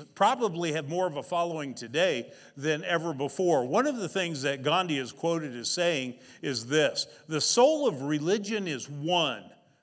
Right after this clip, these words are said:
but it is encased in a multitude of forms." And in a day of,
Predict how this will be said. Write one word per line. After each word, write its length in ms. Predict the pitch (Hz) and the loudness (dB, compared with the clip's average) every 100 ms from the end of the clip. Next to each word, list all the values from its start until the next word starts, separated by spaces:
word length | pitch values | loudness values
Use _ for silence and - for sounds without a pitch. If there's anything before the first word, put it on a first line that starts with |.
| _ | _
but 140 | 120 | -4
it 120 | 127 131 | -2 -4
is 280 | 123 113 | -6 -6
encased 800 | 123 113 - 185 180 - - - - _ _ _ _ _ _ _ _ | -8 -12 -6 -4 -4 -6 -12 -14 -18 _ _ _ _ _ _ _ _
in 140 | 131 | -6
a 80 | 120 | -6
multitude 720 | 127 143 151 147 110 110 104 | -6 -4 -6 -8 -12 -12 -12
of 100 | 110 | -12
forms." 760 | - 135 127 104 85 - - - _ _ _ _ _ | -12 -10 -10 -12 -16 -18 -18 -18 _ _ _ _ _
And 160 | 120 113 | -10 -6
in 160 | 131 | -4
a 120 | 117 117 | -4 -2
day 580 | 127 139 160 143 120 | 0 2 2 0 -2
of, 240 | 104 95 | -6 -10